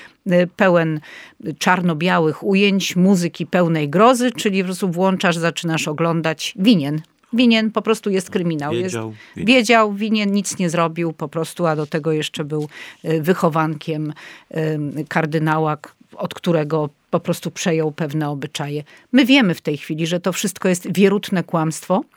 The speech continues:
Speaker 1: Zaskoczeni też i historycy, inni dziennikarze,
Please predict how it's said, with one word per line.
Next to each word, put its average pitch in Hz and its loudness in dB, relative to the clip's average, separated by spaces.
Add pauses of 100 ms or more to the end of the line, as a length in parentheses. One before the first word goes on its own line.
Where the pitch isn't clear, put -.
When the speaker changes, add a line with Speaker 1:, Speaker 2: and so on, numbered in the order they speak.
(760)
Speaker 1:
Zaskoczeni 175 0
też 156 -4
i 170 -6
historycy, 175 0
inni 165 0
dziennikarze, 160 -2